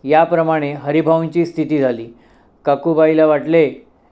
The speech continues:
यास कोणीतरी चेटूक करून वेळ लावले आहे. त्यावेळेस श्री देव मामलेदार हे सटाण्यात होते.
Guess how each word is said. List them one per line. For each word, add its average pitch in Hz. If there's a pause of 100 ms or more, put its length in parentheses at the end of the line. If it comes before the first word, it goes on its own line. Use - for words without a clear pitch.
(100)
यास 156
कोणीतरी 156
चेटूक 151
करून 156
वेळ 151
लावले 139
आहे. 113 (560)
त्यावेळेस 156 (260)
श्री 160
देव 156
मामलेदार 156 (320)
हे 165
सटाण्यात 160
होते. 123